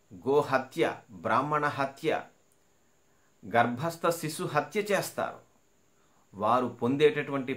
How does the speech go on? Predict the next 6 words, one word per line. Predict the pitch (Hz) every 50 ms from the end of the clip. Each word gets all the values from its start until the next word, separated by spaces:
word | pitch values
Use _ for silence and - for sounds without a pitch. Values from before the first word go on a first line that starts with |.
| - - _ -
పాపాలని | 110 110 127 - 160 156 165 165 151 127 107 98 - - _ _ _ _ _ _ _ _ _ _ _ _ _ _ -
నుంచి | 120 127 131 127 - 139
బయటపడాలంటే | 104 95 107 131 147 - 185 180 180 175 160 147 131 117 107 101 101 113 110 110 - - -
ఈ | 127 120 - -
ఏకాదశి | 113 120 123 - 143 139 131 123 113 - - 156 -
వారికి | - 117 110 110 107 - - 143 165 208 -